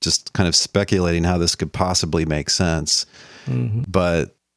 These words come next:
Speaker 1: the Logos theorists thought that there were two gods being talked of here, the one true God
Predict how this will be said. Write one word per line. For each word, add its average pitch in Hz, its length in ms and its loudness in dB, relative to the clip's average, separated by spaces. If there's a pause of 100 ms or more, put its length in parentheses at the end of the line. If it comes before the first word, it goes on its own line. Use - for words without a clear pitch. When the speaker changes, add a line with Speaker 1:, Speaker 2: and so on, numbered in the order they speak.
(140)
Speaker 1:
the 104 160 2
Logos 117 560 2
theorists 95 680 0 (440)
thought 101 320 -2
that 90 400 0
there 101 80 0
were 92 80 2
two 104 220 0
gods 95 340 2
being 82 300 2
talked 85 340 -2
of 80 200 -2
here, 73 460 -2
the - 60 -2
one 90 220 2
true 107 240 0
God 101 520 2